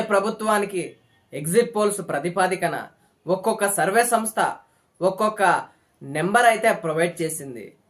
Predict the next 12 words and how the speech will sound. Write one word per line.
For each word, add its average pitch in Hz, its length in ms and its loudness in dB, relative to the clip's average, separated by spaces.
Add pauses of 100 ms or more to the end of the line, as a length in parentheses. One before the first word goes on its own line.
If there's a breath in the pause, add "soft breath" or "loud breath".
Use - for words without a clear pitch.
(280)
టీడీపీకి 214 480 2
ఒక 185 200 2
నెంబరు, 214 480 2 (160)
వైసీపీకి 202 480 2
ఒక 180 180 0
నెంబరు, 170 460 0 (380 soft breath)
అలా 254 200 6 (460)
ఒక్కొక్క 220 420 0
సర్వే 220 360 2
సంస్థ 254 320 2 (420)
ఒక్కొక్క 208 240 -2 (160)
పార్టీకి, 233 640 2